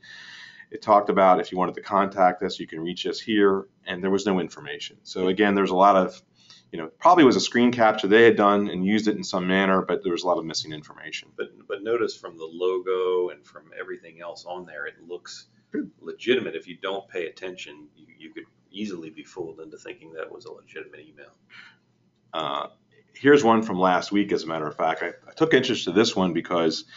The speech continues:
Speaker 1: n-, not that it was from last week, but I noticed that, um,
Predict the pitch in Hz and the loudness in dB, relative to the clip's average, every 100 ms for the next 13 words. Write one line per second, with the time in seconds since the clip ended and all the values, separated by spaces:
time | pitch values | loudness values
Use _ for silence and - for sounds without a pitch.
0 | - - - - - - _ _ _ _ | -18 -16 -16 -16 -18 -20 _ _ _ _
1 | 139 135 143 147 117 110 - 87 - - | -4 2 2 4 2 2 -2 -12 -14 -20
2 | _ - 110 95 - 95 90 87 120 117 | _ -12 -6 -6 -2 2 2 4 2 2
3 | 95 92 98 104 104 - 92 87 85 85 | 2 4 4 4 4 4 2 2 2 -2
4 | 82 | -2